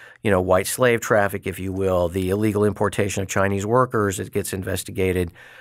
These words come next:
Um, land fraud cases within the Department of Interior become a huge, huge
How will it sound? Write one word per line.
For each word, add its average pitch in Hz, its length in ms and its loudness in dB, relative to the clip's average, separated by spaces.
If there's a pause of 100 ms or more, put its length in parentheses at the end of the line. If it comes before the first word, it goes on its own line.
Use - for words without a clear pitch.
(260)
Um, 104 440 2
land 123 360 0
fraud 101 340 4
cases 98 440 -2
within 101 220 0
the 101 60 0
Department 107 440 -2
of 98 80 -2
Interior 113 460 0
become 104 320 -2
a 104 100 0
huge, 127 1000 -2
huge 127 600 0